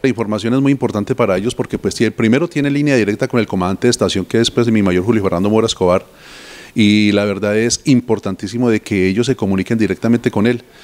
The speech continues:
Eh, ya no estamos repartiendo de pronto los números ricos del cuadrante, que son muy importantes, y el uno dos tres, eh, estamos haciéndolo de esta manera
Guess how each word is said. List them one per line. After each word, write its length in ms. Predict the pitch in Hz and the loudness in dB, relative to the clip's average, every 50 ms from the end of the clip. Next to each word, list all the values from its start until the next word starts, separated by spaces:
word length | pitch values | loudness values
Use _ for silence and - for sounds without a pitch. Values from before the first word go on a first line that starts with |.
| - - - - | -20 -20 -14 -6
Eh, 440 | - 101 98 98 98 95 95 95 95 | -2 -2 0 2 2 2 0 0 0
ya 100 | 110 113 | 0 -2
no 60 | 117 | -2
estamos 260 | 120 - 127 120 123 120 | -2 -2 -2 -2 0 -2
repartiendo 440 | 123 - - 95 - - 98 113 | -2 -2 -2 -4 -2 -2 0 0
de 40 | 113 | 0
pronto 220 | - 104 98 - 120 | 0 0 -2 0 0
los 140 | 113 101 | 0 0
números 260 | 95 98 101 113 107 101 | 0 0 -2 -2 -2 -2
ricos 220 | 113 98 - 110 | -2 -2 0 0
del 140 | 110 104 - | 0 0 0
cuadrante, 380 | - 95 92 87 95 90 - 104 | 0 -2 -2 -2 -4 -4 -6 -8
que 100 | - - | -6 -6
son 140 | 92 - 95 | -6 -4 -2
muy 100 | 101 117 | -2 -2
importantes, 560 | 107 - 107 90 - 92 90 92 - 113 101 | 0 -2 -4 -4 -2 -6 -6 -4 -4 -2 -2
y 40 | 107 | 0
el 100 | 95 90 | 0 0
uno 140 | 95 98 107 | 0 0 0
dos 120 | 107 - | 0 0
tres, 320 | - 110 110 107 107 - - - - - - - - - - | 0 0 0 0 -2 -4 -10 -18 -20 -20 -20 -20 -14 -6 -2
eh, 420 | 101 98 98 95 95 92 90 - - | 0 2 2 2 2 0 0 -2 -4
estamos 420 | - 107 92 - 107 104 123 123 127 | -6 -6 -2 0 0 0 2 2 0
haciéndolo 440 | 107 - 120 113 117 117 123 117 | 0 2 2 2 4 4 4 4
de 60 | 107 98 | 4 2
esta 180 | - - 120 | 2 0 0
manera 400 | 120 117 117 107 107 120 123 120 | 0 0 2 2 2 0 -2 -4